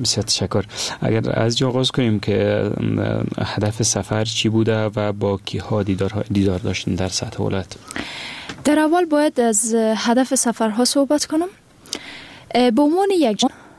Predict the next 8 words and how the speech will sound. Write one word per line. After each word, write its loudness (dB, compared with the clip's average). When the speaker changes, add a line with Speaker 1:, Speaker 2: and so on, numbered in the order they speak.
Speaker 2:
و 6
مشخصاً 2
بگویم 6
یک 0
خانم 2
جوان 2
که -2
در 2